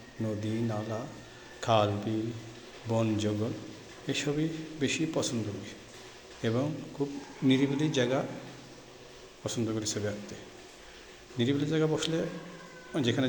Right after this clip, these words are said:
জনসাধারণের বেশি থাকে না, সেসব ছবির জায়গায় ছবি আঁকতে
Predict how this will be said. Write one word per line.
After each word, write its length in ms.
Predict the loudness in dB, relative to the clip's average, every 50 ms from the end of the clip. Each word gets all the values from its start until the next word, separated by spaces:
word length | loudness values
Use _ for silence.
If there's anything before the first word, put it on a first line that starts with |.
| 4 2
জনসাধারণের 1800 | 2 2 2 2 2 0 -2 -4 -8 -10 -10 -12 -14 -14 -16 -18 -18 -18 -18 -18 -18 -16 -14 -4 0 2 4 4 4 4 2 2 0 0 -2 -4 -6 -8 -12 -12 -14 -14 -16 -16 -10 -4
বেশি 160 | -4 -2 -2 0 0
থাকে 200 | 0 0 2 2
না, 120 | 2 2 0 -2 -6 -10 -12 -14 -14 -16 -16 -16 -18 -18 -16 -8 -4
সেসব 320 | 0 0 2 2 2 0 0 -2 -2
ছবির 280 | -2 -2 0 0 0 0 2
জায়গায় 240 | 2 4 4 4 2 2
ছবি 140 | 0 0 0
আঁকতে 160 | 0 0 -2